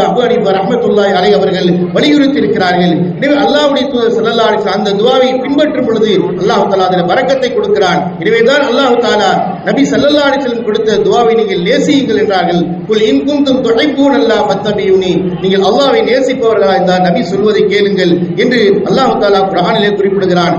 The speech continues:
எனவே அன்பிற்குரிய அல்லாஹ்வின் நல்லடியார்களே, நபிகள் நாயகம் ஸல்லல்லாஹு அலைஹி வஸல்லம் மணமக்களுடைய ஹக்கிலே ஓதுவதற்காக அழகான முறையில் அவர்களை பரக்கத்தை ஏற்படுத்திக் கொள்வதற்கு கற்றுக் கொடுத்த "பாரக்கல்லாஹு லக்க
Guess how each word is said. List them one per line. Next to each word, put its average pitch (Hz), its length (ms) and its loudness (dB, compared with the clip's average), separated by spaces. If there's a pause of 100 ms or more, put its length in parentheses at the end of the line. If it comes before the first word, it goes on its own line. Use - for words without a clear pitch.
(100)
எனவே 262 220 0
அன்பிற்குரிய 240 480 -2
அல்லாஹ்வின் 202 420 2
நல்லடியார்களே, 180 640 2 (220)
நபிகள் 233 280 0
நாயகம் 196 400 0
ஸல்லல்லாஹு 196 460 2
அலைஹி 190 220 0
வஸல்லம் 180 460 0 (240)
மணமக்களுடைய 214 680 0
ஹக்கிலே 190 400 0 (340)
ஓதுவதற்காக 196 680 0 (380)
அழகான 233 440 0
முறையில் 208 460 2 (180)
அவர்களை 208 360 0
பரக்கத்தை 269 480 -2
ஏற்படுத்திக் 254 460 0
கொள்வதற்கு 208 340 2
கற்றுக் 208 240 -2
கொடுத்த 208 240 0 (460)
"பாரக்கல்லாஹு 190 720 2
லக்க 196 240 0